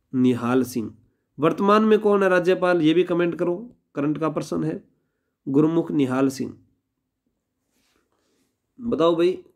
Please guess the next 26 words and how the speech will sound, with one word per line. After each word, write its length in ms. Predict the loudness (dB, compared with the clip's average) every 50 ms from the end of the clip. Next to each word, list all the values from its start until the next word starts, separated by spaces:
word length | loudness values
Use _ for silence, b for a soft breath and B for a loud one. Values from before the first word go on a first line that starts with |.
| _ _ _ _ _ _ _ _ _ _ _ _ _ _ _ _ _ _ _ _ _ _ _ _ _ _ _
कौन 160 | 0 2 2
है? 80 | 4 2
मन 180 | 2 0 0
तो 80 | -2 -2
ध्यान 260 | -4 -2 -4 -4 -4 -4
को 120 | -2 0
नहीं, 160 | 0 0 0 0
कोई 260 | 0 0 0 0 -2 -6 B B B B _ _
कलराज 420 | -6 -2 0 2 2 2 2 0
मिश्र 340 | -2 -4 -4 -4 -6 -6 -4 -4
है 300 | -4 -2 -2 -2 -2 -4
कि 120 | -4 -6
कल्याण 380 | -4 -4 -2 -2 0 -2 -2 -2
सिंह 160 | -2 -2 -2
है, 60 | -2 -2
मैं 80 | -2 -2
थोड़ा 140 | -4 -4 -4
भोड़ो 340 | -4 -4 -4 -2 0 0 0
हूँ 200 | 2 0 0 0
तो 100 | -2 -2
मैं 140 | -2 -2 -2
भूल 180 | -2 -4 -4 -2
जाऊँ। 220 | 0 0 0 0 -4 -10
थे 120 | _ 0 0
ही 60 | 0
बताओ 260 | 0 0 -2 -2 -2